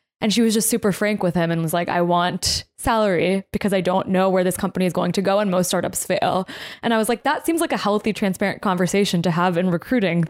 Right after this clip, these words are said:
these days." And I do think, like, MailChimp getting to the scale and obviously becoming part of this podcast right now, like, uh, will at least maybe start some of those conversations too at companies.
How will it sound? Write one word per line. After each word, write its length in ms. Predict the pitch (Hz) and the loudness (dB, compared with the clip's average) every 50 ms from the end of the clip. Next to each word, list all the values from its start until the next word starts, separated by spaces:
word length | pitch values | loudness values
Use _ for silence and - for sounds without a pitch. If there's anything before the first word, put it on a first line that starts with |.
| - | 0
these 260 | - 190 170 170 165 160 | 0 2 2 2 2 2
days." 400 | 170 160 - - - 196 - - - - - - - - | 0 2 2 2 0 0 -2 -6 -12 -14 -14 -14 -10 -6
And 240 | - 226 214 196 - | -2 0 0 0 0
I 80 | - | 0
do 380 | 208 175 233 233 220 208 196 - - - | 0 2 2 2 4 2 2 0 -2 -2
think, 280 | 196 170 175 170 - - | -2 0 0 -2 -2 -2
like, 340 | - 185 151 - - - - _ - - - _ _ _ - | -2 -2 -2 -2 -4 -10 -16 _ -20 -20 -20 _ _ _ 0
MailChimp 500 | 220 226 226 226 226 - - 247 220 175 | 2 2 2 2 0 0 0 0 0 0
getting 260 | - 196 185 190 190 | 0 0 0 0 0
to 80 | 170 202 | 0 0
the 100 | 185 185 | 0 0
scale 360 | - - - 302 311 285 254 | 0 0 0 2 2 2 2
and 140 | 214 196 175 - | 0 0 -2 -2
obviously 440 | 196 208 208 220 220 - - 220 196 | -2 0 2 2 0 2 2 0 -2
becoming 420 | - - - - - 220 214 202 | -2 -2 -4 -2 0 0 0 0
part 160 | - - 202 202 | -2 -2 -2 0
of 80 | 185 | 0
this 100 | 196 185 | -2 -2
podcast 480 | - - 202 202 196 - 196 180 - - | -2 -2 -2 -2 0 -2 -2 -2 0 -2
right 180 | 180 165 - | -2 -2 -2
now, 440 | - 185 180 175 170 175 180 202 196 - - - - - _ - | -2 -2 0 0 2 2 0 0 -2 -6 -12 -20 -20 -8 _ -2
like, 260 | 226 208 - - _ _ _ - | -2 -2 -4 -8 _ _ _ -6
uh, 80 | 254 - | -2 0
will 160 | 226 269 269 | 2 2 2
at 60 | 226 | 2
least 160 | 196 233 240 254 | 2 0 0 0
maybe 160 | 262 240 247 | 0 0 0
start 180 | - 226 - - | -2 -4 -4 -2
some 100 | 220 208 | -2 0
of 40 | 190 | 0
those 140 | 202 190 | -2 -2
conversations 800 | - 202 185 175 185 180 - - - 190 - - - 180 - - | -2 -2 0 0 0 0 0 0 0 0 -2 -2 -4 -4 -6 -6
too 320 | - - 220 175 165 - - - | -2 0 0 0 0 -2 -4 -6
at 160 | - - - | -8 -8 -8
companies. 560 | - 180 170 - - - 247 240 220 - - | -10 -12 -10 -8 -8 -8 -6 -6 -8 -10 -12